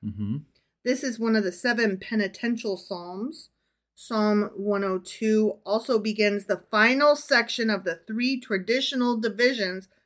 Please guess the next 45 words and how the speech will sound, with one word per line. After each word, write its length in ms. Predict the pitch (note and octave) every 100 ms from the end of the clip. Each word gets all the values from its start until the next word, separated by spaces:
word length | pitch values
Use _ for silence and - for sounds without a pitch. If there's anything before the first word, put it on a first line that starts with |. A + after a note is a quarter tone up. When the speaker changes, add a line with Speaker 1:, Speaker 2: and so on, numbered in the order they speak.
| _
Speaker 2:
of 140 | G3 F#3
the 80 | F3
Latin 500 | F#3+ A#3 - F#3+ F#3
psalms. 640 | E3+ D3 G2 - - - _ -
Speaker 1:
Okay. 340 | G2 A2 G#2+
Speaker 2:
I 80 | G2+
don't 160 | G2+ F#3
know 60 |
what 160 | F3+ F#3
that 180 | G3 E3+
means, 280 | G3+ F#3+ F#3
but 400 | F3+ E3 E3 -
Speaker 1:
Nor 180 | F2+ F2
do 140 | F2+
I. 140 | -
Speaker 2:
there 260 | A3 A3 A3
it 60 | G#3
is. 360 | F3 D3+ - -
Speaker 1:
Yeah. 240 | G#2 G#2+
Speaker 2:
Okay. 460 | - F#3+ F#3 G#3+ A3 _ _ _ _ _ _ -
Psalm 460 | B3+ - D#4 F4 F#4+
one 140 | D#4
oh 120 | C4+ A3
two 320 | - C4+ B3
is 180 | G#3+ -
said 180 | A#3+
in 140 | A3+ G#3+
times 380 | - A3+ A3 G#3+
of 160 | F#3
community 680 | - G#3 G3 A3 A3+ G#3 F3
crisis. 920 | - - F3 F3 - G#2 C2+ - - - _ _ _
It 100 | A3
is 120 | A3
also 320 | A3+ B3 C#4+ C4+
recited 500 | A3 B3 A3 A3 G#3+
as 160 | G3+
a 60 | F3
prayer 340 | - A#3+ A3+
for 180 | A3 F#3+
a 80 | -
childless 580 | - A3+ A#3 G#3+ G3 G#3+
woman 280 | G#3 A3
to 60 | G3+
give 280 | F#3+ F3 -
birth 480 | G3+ B3+ G4 -